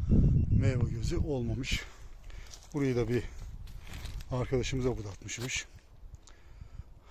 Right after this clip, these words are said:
O da hep kısa uç vurmuş. Yani ağacımızı sert budamış arkadaşlar. Çöğür böyle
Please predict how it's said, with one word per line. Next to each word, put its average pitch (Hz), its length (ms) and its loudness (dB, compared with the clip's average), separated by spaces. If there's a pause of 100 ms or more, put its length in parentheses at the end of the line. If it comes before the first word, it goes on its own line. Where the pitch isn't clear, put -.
(920)
O 117 40 -8
da 131 180 -4 (880)
hep 131 120 -4 (1400)
kısa - 360 -2 (1040)
uç 143 240 0
vurmuş. 113 440 -4 (760)
Yani 107 240 -4
ağacımızı 120 640 2 (1700)
sert - 400 4
budamış 104 260 -6
arkadaşlar. 110 420 -6
Çöğür - 420 0 (600)
böyle 139 300 4